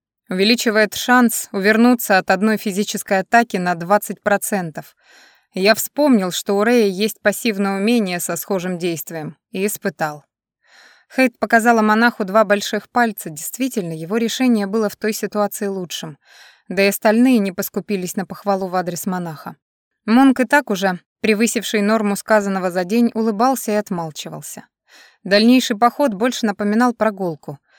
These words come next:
Тёплый ветерок, запах трав, бесконечное небо, бирюзовое с лиловыми полосами близ горизонта. Игровой день клонился к вечеру.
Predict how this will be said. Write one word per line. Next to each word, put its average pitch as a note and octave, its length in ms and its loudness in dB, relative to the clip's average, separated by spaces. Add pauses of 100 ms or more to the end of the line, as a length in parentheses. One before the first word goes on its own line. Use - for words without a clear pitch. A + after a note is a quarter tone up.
(140)
Тёплый A#3 380 0
ветерок, G3 400 -2
запах G#3 400 -4
трав, - 360 -2
бесконечное G3+ 760 -2
небо, F3+ 360 -6
бирюзовое G#3 640 -2
с - 120 -8
лиловыми G#3 500 0
полосами G3+ 680 -4 (340)
близ F#3+ 320 -2
горизонта. F#3 680 -4 (340)
Игровой A3 420 2
день A#3+ 300 2
клонился G3+ 540 -2
к - 80 -14
вечеру. E3 420 -12